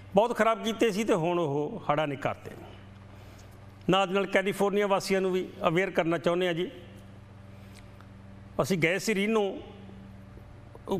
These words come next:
ਪਤ-, ਕਹਿੰਦੇ ਵੀ ਉੱਥੇ ਬਰਫ਼ ਬੁਰਫ਼ ਬੜੀ ਪੈਂਦੀ, ਕਈ ਜਗ੍ਹਾ 'ਤੇ ਲੇਕ ਟਾਹੋ ਚੌਵੀ ਘੰਟੇ ਬਰਫ਼ ਪੈ ਰਹਿੰਦੀ ਆ।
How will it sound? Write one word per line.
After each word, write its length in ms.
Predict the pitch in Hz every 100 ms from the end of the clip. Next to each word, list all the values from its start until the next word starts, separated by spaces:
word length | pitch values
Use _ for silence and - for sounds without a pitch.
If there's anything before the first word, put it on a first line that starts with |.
| -
ਪਤ-, 160 | 185 -
ਕਹਿੰਦੇ 240 | 208 220
ਵੀ 80 | 226
ਉੱਥੇ 140 | 226 185
ਬਰਫ਼ 240 | 170 156
ਬੁਰਫ਼ 200 | 190 180
ਬੜੀ 140 | 196
ਪੈਂਦੀ, 280 | 196 202 196
ਕਈ 240 | 196 185 185
ਜਗ੍ਹਾ 180 | 190
'ਤੇ 100 | 175
ਲੇਕ 260 | 175 175 -
ਟਾਹੋ 180 | 185 160
ਚੌਵੀ 280 | 180 170 190
ਘੰਟੇ 180 | 190 156
ਬਰਫ਼ 240 | 151 147
ਪੈ 400 | 139 - 151 147
ਰਹਿੰਦੀ 300 | 147 190 202
ਆ। 120 | 165